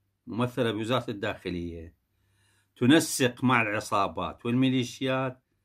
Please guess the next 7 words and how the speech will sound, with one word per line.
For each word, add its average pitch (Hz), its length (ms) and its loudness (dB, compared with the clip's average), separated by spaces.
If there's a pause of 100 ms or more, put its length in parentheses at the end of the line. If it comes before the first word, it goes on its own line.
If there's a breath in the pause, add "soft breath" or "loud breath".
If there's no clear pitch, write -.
(960)
لحصر 180 440 4
السلاح 139 580 2
وتنظيمه 123 560 2
بيد 101 240 -4
الدولة. 82 400 -14 (340)
الله 95 340 -4
أكبر. - 340 -16